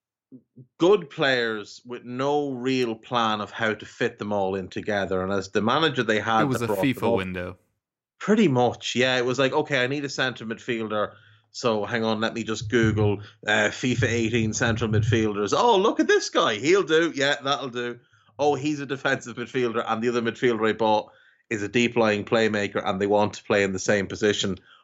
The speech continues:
Speaker 1: Oh dear, now what will I do? Oh, they both used to play in four three three. We're gonna stick it in four four two, and it'll be fine." Uh, because it's fifa, that does work. In reality, it doesn't. Um,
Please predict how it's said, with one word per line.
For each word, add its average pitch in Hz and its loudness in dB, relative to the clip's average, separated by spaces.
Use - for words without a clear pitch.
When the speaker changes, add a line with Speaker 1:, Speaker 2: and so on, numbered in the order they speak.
Speaker 1:
Oh 117 6
dear, 127 4
now 107 2
what 104 0
will 101 -6
I 101 -2
do? 107 -4
Oh, 143 4
they 139 4
both 143 2
used 151 -10
to - -20
play 143 -2
in 139 -6
four 139 -4
three 139 -4
three. 135 0
We're 123 4
gonna 120 -2
stick 123 -2
it 120 -4
in 113 -10
four 123 -2
four 120 -2
two, 123 2
and 117 2
it'll 110 -6
be 113 -4
fine." 113 0
Uh, 110 0
because 131 -4
it's 113 -10
fifa, 131 0
that 107 0
does 120 -2
work. 104 -2
In 110 -4
reality, 107 0
it 95 -6
doesn't. 104 -2
Um, 120 0